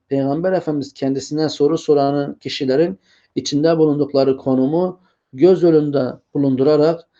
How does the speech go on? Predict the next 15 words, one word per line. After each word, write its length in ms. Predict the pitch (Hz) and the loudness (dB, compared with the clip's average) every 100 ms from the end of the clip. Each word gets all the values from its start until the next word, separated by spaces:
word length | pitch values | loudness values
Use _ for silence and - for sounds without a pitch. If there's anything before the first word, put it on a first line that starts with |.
| _ _ | _ _
onlar 320 | - 143 165 175 | -4 0 0 0
için 220 | 165 151 | -2 -6
en 200 | 170 196 | -4 -4
uygun 380 | 196 147 139 131 | -2 -2 -4 -4
cevapları 540 | 131 123 - 135 139 | -4 -4 -4 -4 0
verdiğini 380 | 135 117 131 131 | 0 0 -2 -2
gösterir. 600 | 117 113 113 101 - _ _ _ _ _ _ _ _ | -2 -4 -6 -8 -10 _ _ _ _ _ _ _ _
Yani 240 | 127 127 | -4 -4
hadislerin 680 | 117 120 127 120 135 151 185 | -4 -2 -4 -2 -4 -2 0
aktarında 480 | 190 - 143 151 165 | -2 -2 -4 -2 0
da 120 | 156 | 0
bu 160 | 160 143 | -2 -2
hassasiyetin 800 | 139 - 127 127 131 123 165 147 | -6 -4 -4 -2 -4 -4 -4 0
gösterilmesi 760 | 123 - - 120 120 117 - | 0 -2 -4 -2 0 -2 -2
lazım. 440 | 147 147 143 147 | 0 2 0 -2